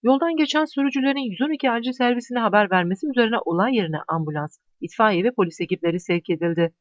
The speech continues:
Çarpmanın etkisiyle hurdaya dönen otomobilde sıkışan yaralıları itfaiye ekipleri yaklaşık kırk dakikalık çalışma sonucunda çıkardı.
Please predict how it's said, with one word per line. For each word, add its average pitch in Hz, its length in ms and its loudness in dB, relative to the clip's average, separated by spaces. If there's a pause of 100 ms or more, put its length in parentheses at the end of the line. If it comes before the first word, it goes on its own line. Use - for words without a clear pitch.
(1040)
Çarpmanın 190 480 2
etkisiyle 180 440 -2
hurdaya 165 400 0
dönen 262 240 2
otomobilde 233 560 -2
sıkışan 262 400 0
yaralıları 226 460 4
itfaiye 175 480 0
ekipleri 156 380 -2
yaklaşık 160 460 -4
kırk - 180 -10
dakikalık 254 480 -2
çalışma 226 360 -2
sonucunda 160 480 -4
çıkardı. 160 560 -2